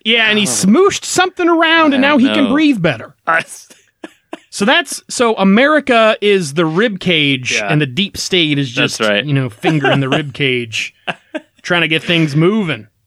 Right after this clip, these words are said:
Speaker 1: So let's start this. July twenty-fifth is when the F B I begins the
Speaker 2: Yes.
Speaker 1: investigation of the D N C hack. And Trump has an opinion, so, uh, Trump tweets, "The new joke in town is that Russia leaked the disastrous D N C emails, which should never have been written." Stupid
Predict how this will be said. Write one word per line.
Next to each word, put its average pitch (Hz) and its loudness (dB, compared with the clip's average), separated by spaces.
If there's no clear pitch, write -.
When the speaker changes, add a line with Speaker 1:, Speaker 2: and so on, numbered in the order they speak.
Speaker 1:
So - -6
let's 320 0
start 226 -2
this. 175 -2
July 247 2
twenty-fifth 220 -6
is 139 -4
when 156 0
the 156 0
F 202 -4
B 202 -2
I 180 2
begins 156 -2
the 147 -4
Speaker 2:
Yes. 143 2
Speaker 1:
investigation 160 -2
of 151 -2
the 151 0
D 139 0
N 135 0
C 139 -4
hack. - -10
And 151 0
Trump 214 2
has 208 0
an 226 2
opinion, 143 -2
so, 135 -2
uh, 123 -2
Trump 208 -2
tweets, - -6
"The 170 0
new 320 4
joke 277 0
in 180 2
town 147 2
is 143 -4
that 160 0
Russia 226 2
leaked 196 -2
the 156 -4
disastrous 160 -2
D 170 0
N 185 2
C 185 -4
emails, 233 0
which 156 -2
should 160 0
never 220 2
have 190 0
been 170 2
written." 147 0
Stupid 120 -6